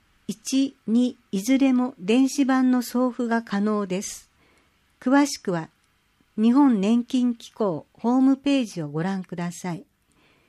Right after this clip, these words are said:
日本年金機構の二次元コードがあります。年金加入者ダイヤル、電話零五七零零零三零零四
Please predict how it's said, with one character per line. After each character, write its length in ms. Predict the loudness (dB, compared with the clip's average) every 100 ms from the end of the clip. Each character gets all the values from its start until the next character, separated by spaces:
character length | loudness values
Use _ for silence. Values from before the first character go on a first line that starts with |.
| _ _ _
日 160 | 0 2
本 320 | 4 2 0 -2
年 260 | 2 2
金 300 | 2 2 2
機 140 | 0 -6
構 240 | -2 -2
の 240 | -2 -6 -10 _ _ _ _ _ -4
二 120 | 0
次 120 | 2
元 280 | 4 4 4
コ 200 | 2 0
ー 40 |
ド 120 | 2 -2
が 100 | -4
あ 80 |
り 120 | -4 -6
ま 160 | -8
す。 280 | -12 -18 -20 _ _ _ _ _ _ _ _ _ _ _
年 280 | 4 4 4
金 340 | 2 2 0 -4
加 140 | 0 4
入 240 | 6 6
者 180 | 4 0
ダ 180 | 0 0
イ 120 | -2
ヤ 120 | -4
ル、 160 | -8 -14 _ _ _ _ _ _ _
電 340 | -2 2 2 2
話 240 | -2 -4 _ _ 0
零 300 | 4 4 4
五 260 | 2 2
七 360 | 0 0 -2 -2
零 280 | -2 -4 -6 _ _ _ _ _ -2
零 280 | 2 4
零 260 | 4 2 0
三 360 | -4 -6 -6 -8 _ _ _ _
零 280 | -2 0 2
零 300 | 4 2 2
四 260 | 0 0